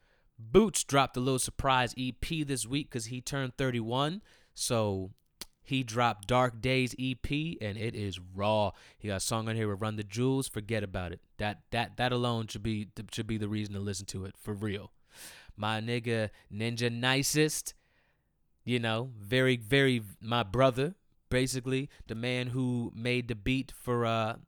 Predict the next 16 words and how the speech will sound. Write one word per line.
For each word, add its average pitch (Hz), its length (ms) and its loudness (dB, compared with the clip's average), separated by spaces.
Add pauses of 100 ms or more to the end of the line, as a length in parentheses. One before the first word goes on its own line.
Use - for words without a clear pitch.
you 117 120 -4
know, 110 200 -6
made 120 260 -4
the 123 80 -4
production 123 480 -2
for 120 140 -4
my, 117 220 -2
for 123 140 -6
my 117 160 -2
intro 127 540 0
and 123 160 -2
outro 127 380 0
song. 135 400 0 (260)
That's 117 220 -2
Ninja 120 300 -2
Nicest. 135 500 -2